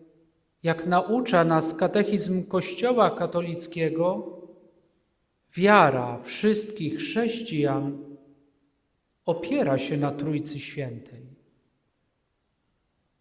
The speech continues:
Już w chwili przyjęcia Chrztu Świętego wymaga się od ochrzczonych,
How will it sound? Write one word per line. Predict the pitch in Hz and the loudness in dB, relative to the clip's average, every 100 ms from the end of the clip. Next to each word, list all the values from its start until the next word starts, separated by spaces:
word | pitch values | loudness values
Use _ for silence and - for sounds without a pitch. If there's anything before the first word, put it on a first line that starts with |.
| _ _ - - - - | _ _ -20 -20 -20 0
Już | 240 277 | 2 2
w | 277 | 2
chwili | 277 262 247 | 2 4 4
przyjęcia | - - 220 233 233 233 208 | 2 2 4 6 4 4 2
Chrztu | - - 269 | 2 -6 -2
Świętego | 247 - 170 160 156 175 160 160 175 269 - - - - _ _ _ _ _ _ | -2 2 2 4 4 2 4 6 4 4 -4 -12 -18 -20 _ _ _ _ _ _
wymaga | 156 202 202 247 240 202 | 4 6 8 6 6 4
się | - 196 190 196 | 4 2 2 2
od | 190 | -2
ochrzczonych, | - 202 196 - - 247 165 139 139 | -2 -4 -4 -6 2 2 4 0 -2